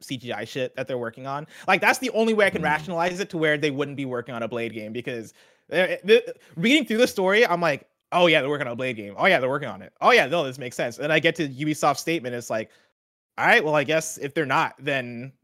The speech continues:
Speaker 1: what? I, what else c-, what else could it be, uh, aside from them, uh, working on the movie?" I do think that I could see Ubisoft working on an, some kind of ensemble thing, um, especially for Marvel, uh, given that Ubisoft already working on, uh,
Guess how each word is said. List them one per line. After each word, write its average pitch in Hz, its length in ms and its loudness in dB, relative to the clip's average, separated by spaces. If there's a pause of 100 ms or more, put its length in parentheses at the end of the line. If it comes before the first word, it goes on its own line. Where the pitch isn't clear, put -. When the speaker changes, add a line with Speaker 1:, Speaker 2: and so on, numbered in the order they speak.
(260)
Speaker 1:
what? 127 380 -2
I, 123 180 -4 (440)
what 165 340 2
else 190 280 0
c-, 185 80 -8
what 175 200 4
else 165 140 2
could 160 100 -4
it 131 100 -2
be, 143 140 -2
uh, 131 80 -2
aside 127 400 -4
from 131 100 -14
them, 123 260 -10
uh, 117 260 -4 (100)
working 127 360 -8
on 117 140 -10
the 117 60 -8
movie?" 117 280 -8 (220)
I 190 80 4
do 220 160 2
think 202 200 0
that 160 280 2 (720)
I 190 80 4
could 175 140 -2
see 208 600 -2 (140)
Ubisoft 196 440 2
working 147 360 -4
on 202 100 0
an, 202 220 -2
some 202 180 -6
kind 202 140 0
of 196 60 -2
ensemble 190 380 -4
thing, 196 440 -6
um, 139 240 2
especially 165 320 -2
for 156 100 -8
Marvel, 151 480 -2
uh, 127 80 2
given 139 380 -2
that 127 280 0 (220)
Ubisoft 180 440 2 (180)
already 139 300 2
working 139 460 -4
on, 120 520 -2
uh, 113 400 0